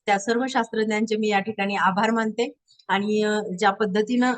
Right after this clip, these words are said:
अ, शेतीविषयक सल्ले दिलेले आहेत, हवामानाच्या अंदा-, अंदाजानुसार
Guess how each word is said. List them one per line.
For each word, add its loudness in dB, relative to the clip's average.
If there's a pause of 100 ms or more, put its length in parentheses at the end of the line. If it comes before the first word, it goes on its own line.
(100)
अ, -2
शेतीविषयक -2
सल्ले 2
दिलेले 4
आहेत, 2 (120)
हवामानाच्या 0
अंदा-, 0 (200)
अंदाजानुसार 0